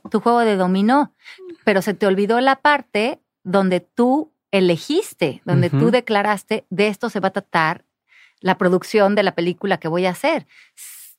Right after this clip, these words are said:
Speaker 1: no te vuelvas víctima de la producción. Si no te gustó, deshaz el programa y vuelve a generar un programa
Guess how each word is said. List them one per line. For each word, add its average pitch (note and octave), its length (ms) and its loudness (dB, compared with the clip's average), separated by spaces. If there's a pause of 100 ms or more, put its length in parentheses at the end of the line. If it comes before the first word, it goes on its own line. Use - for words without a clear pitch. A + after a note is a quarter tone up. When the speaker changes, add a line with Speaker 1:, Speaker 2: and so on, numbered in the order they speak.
Speaker 1:
no G#3+ 300 2
te C#4+ 160 4
vuelvas A#3 680 0
víctima A#3 400 0
de - 80 -2
la D3+ 120 -4
producción. G3 680 -4 (180)
Si - 200 -4
no G#3+ 140 4
te B3 100 0
gustó, G#3+ 520 -2 (220)
deshaz E3+ 380 -2
el A3 100 -4
programa A3+ 640 -2 (360)
y G3 120 0
vuelve G3 580 0
a F3 80 -6
generar E3+ 420 -4
un F3 80 -4
programa E3 640 -4